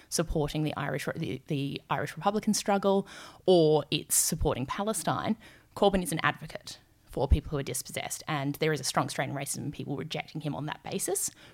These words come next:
which often gets cloaked in, you know, this argument that Corbyn is not a patriot. But there's also the media, and the media has been,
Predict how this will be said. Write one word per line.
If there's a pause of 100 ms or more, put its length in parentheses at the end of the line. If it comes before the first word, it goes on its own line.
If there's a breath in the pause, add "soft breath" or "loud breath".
which
often
gets
cloaked
in,
you
know,
this
argument
that
Corbyn
is
not
a
patriot. (960 loud breath)
But
there's
also
the
media, (400 loud breath)
and
the
media
has
been,